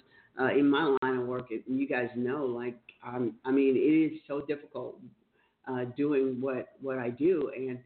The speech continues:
um, which, um, I'm a pastor, and I was a senior pastor for seventeen years by myself. Um, and when I say by myself, I mean I wasn't in the church completely alone, but I was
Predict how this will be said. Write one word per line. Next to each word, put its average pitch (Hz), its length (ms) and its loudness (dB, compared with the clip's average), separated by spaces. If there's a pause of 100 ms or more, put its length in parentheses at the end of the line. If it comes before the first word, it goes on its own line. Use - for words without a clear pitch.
(380)
um, 127 280 -4
which, 156 200 0 (140)
um, 139 380 -2
I'm 135 100 -2
a 139 60 -2
pastor, 139 420 -8
and 131 100 0
I 127 40 0
was 123 100 -4
a - 160 -18
senior 131 400 2 (180)
pastor 131 480 -8 (300)
for 139 180 -6
seventeen 131 480 0
years 127 200 4 (100)
by 123 160 -2
myself. 120 680 -6 (440)
Um, 123 420 -2
and 139 80 0
when 156 120 0
I 160 100 -2
say 147 60 -2
by 135 140 -2
myself, 127 320 -4
I 131 60 -2
mean 131 140 4
I 127 40 4
wasn't 127 220 4
in 117 100 0
the 113 60 -4
church 127 300 -2
completely 117 380 0
alone, 139 520 2 (320)
but 147 220 0
I 147 140 0
was 139 340 -2